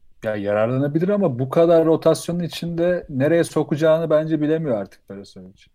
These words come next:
Yani ilk maçları biraz daha rahat, hadi dinlendiriyor bilmem ne. Muhtemelen oyunculardan şu tepkiyi alıyor çünkü. "E, hocam biz oynamayacağız mı? Hani şimdi Hurtel'im ben.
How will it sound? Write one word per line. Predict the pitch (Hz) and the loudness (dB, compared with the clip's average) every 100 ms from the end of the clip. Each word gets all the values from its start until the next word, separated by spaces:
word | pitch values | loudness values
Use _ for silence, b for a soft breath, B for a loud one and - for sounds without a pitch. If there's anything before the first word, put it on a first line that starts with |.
| _ - | _ -8
Yani | 117 | -6
ilk | 127 | -4
maçları | 131 131 - 143 | -2 -4 -2 -2
biraz | 147 147 139 | 4 4 4
daha | 147 147 | 4 4
rahat, | 131 101 117 | 4 -2 -6
hadi | 113 104 | -8 -8
dinlendiriyor | 113 117 113 117 113 117 113 | -6 -6 -6 -6 -6 -8 -8
bilmem | 113 120 123 | -10 -10 -10
ne. | 156 | -6
Muhtemelen | 127 127 160 160 160 | -6 -2 0 2 2
oyunculardan | 147 151 147 156 160 | 2 2 4 4 4
şu | 156 - | -2 -4
tepkiyi | - 151 - 165 | -2 -2 2 2
alıyor | 151 156 135 - | 4 2 -2 -4
çünkü. | 98 - 98 - - - _ _ _ - | -14 -14 -16 -16 -20 -20 _ _ _ -6
"E, | 117 | -4
hocam | 117 127 139 120 | 0 2 2 0
biz | 127 | 2
oynamayacağız | 127 139 135 110 98 | 2 2 0 -2 -4
mı? | 104 | -8
Hani | 104 104 - | -12 -12 -14
şimdi | - 110 | -10 0
Hurtel'im | 120 120 131 104 101 | 0 2 -2 -2 0
ben. | 120 151 | -2 -2